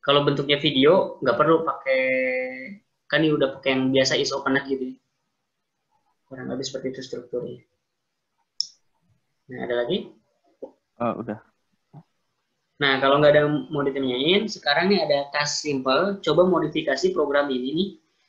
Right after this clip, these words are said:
Speaker 1: Kalau di sini kan baru ada, eh, left button, click down, mouse move, button left-nya di up, nge-crop ya, Mas.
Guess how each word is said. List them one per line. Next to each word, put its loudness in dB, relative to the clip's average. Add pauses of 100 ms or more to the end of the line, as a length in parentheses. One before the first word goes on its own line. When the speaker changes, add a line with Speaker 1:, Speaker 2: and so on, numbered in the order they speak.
(160)
Speaker 1:
Kalau 4
di 0
sini 2
kan 2 (480)
baru 4
ada, 6 (400)
eh, 2
left 2
button, 2
click 2
down, 0 (160)
mouse 0
move, 2 (320)
button -2 (240)
left-nya -2
di -2
up, -2 (320)
nge-crop 0
ya, 0
Mas. -10